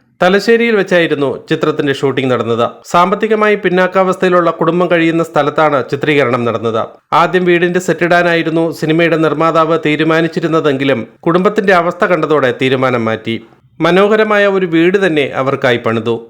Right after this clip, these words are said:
കുടുംബത്തിന്റെ സമ്മതത്തോടെ തന്നെയായിരുന്നു വീട് നിർമ്മാണം. ക്രിയേറ്റീവ് ഫിഷിന്റെ ബാനറിൽ ബിപിൻ പവിത്രൻ നിർമ്മിച്ച, ലിജു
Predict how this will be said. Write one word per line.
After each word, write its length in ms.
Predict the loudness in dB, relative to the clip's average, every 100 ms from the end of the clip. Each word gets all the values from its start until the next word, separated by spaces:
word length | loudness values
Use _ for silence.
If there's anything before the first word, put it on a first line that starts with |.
| _
കുടുംബത്തിന്റെ 460 | -2 2 0 0 -2
സമ്മതത്തോടെ 720 | -2 0 0 -2 0 0 0
തന്നെയായിരുന്നു 680 | 0 2 2 0 -2 -2 -2
വീട് 260 | 0 0 0
നിർമ്മാണം. 460 | 0 -2 -2 -6 -14 _ -2
ക്രിയേറ്റീവ് 440 | 2 2 0 -4 -4
ഫിഷിന്റെ 340 | -6 -4 -4
ബാനറിൽ 540 | 2 2 2 0 -2 -6 -12 -2
ബിപിൻ 260 | 0 2 2
പവിത്രൻ 460 | 0 0 0 0 2
നിർമ്മിച്ച, 400 | 2 0 -2 0 -2 -4 -8 -2
ലിജു 220 | 0 0